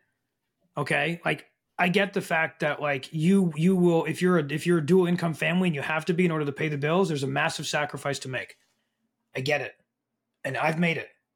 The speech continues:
And that's, we've made it the whole time that we've had our kids. And it, I just, all I, all I can say is it's worth it. Okay.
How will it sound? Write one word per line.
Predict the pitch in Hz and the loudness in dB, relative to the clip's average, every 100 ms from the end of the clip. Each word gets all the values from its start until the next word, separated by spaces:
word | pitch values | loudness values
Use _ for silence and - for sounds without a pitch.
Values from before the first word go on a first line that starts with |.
| _ _ _ - | _ _ _ -12
And | 135 131 123 | -10 -10 -10
that's, | 135 131 - | -8 -6 -6
we've | 135 147 139 | -6 -4 -2
made | 156 | -2
it | 151 | -4
the | 139 | -6
whole | 165 160 | -4 -2
time | 160 165 | -2 -2
that | 160 | -2
we've | 156 | -4
had | 143 151 | 0 2
our | 156 | 0
kids. | 151 165 104 - - | 0 -4 -4 -8 -8
And | 127 127 - - 127 - | -10 -8 -10 -12 -20 -14
it, | 151 156 | -8 -2
I | 139 | -2
just, | 143 - 151 | -2 -4 -4
all | - 170 | 2 4
I, | 185 | 4
all | 175 185 | 4 4
I | 196 | 4
can | 202 | 2
say | 180 190 196 | 2 4 4
is | 196 - - | 4 -2 -4
it's | 180 170 160 | -2 -2 -2
worth | 151 202 214 | 2 4 4
it. | 120 - - _ _ _ _ _ - | -2 -10 -16 _ _ _ _ _ -14
Okay. | 131 160 147 202 - | -4 -2 0 -2 -4